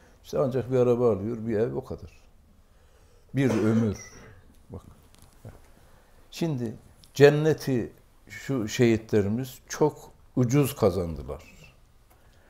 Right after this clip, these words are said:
Rikkat noktasından baktığımız zaman insan teessür duyuyor. Ama hakkat noktasından bakınca cenneti kazandılar. Bu bir.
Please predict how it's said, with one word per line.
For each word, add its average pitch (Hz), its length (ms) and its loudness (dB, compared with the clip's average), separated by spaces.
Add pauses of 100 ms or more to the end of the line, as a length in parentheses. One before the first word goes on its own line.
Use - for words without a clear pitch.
(260)
Rikkat 139 400 6
noktasından 123 720 2
baktığımız 123 480 4
zaman 113 280 2
insan 113 420 -2
teessür 110 520 0
duyuyor. 107 520 -4 (100)
Ama 110 280 2
hakkat - 400 4
noktasından 113 640 -2
bakınca 120 540 -4 (680)
cenneti 113 440 -2
kazandılar. 87 600 -8
Bu 127 120 -4
bir. - 300 -12